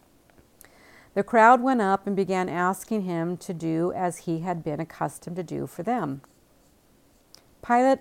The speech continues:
answered them, saying, "Do you want me to release for you the King of the Jews?" For he was aware that the chief priests had handed him over because of envy.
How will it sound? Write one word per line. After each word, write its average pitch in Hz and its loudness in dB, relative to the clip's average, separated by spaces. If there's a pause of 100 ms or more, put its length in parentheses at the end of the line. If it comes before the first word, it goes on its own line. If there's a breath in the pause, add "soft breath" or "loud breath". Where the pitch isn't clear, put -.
(140)
answered 202 -2
them, 170 -2
saying, 175 -4
"Do 185 -6
you 220 2
want 226 0
me 226 -2
to 214 2
release 190 0
for - -6
you 185 0
the 175 -2
King 185 -4
of 175 -6
the 160 -6
Jews?" 165 -6 (1200 soft breath)
For 214 -2
he 247 2
was 269 2
aware 214 4
that 190 0
the 170 -6
chief 240 -4
priests 202 0
had 165 -2
handed 190 -4
him 202 -4
over 170 -2
because 160 -6
of 156 -8
envy. 143 -6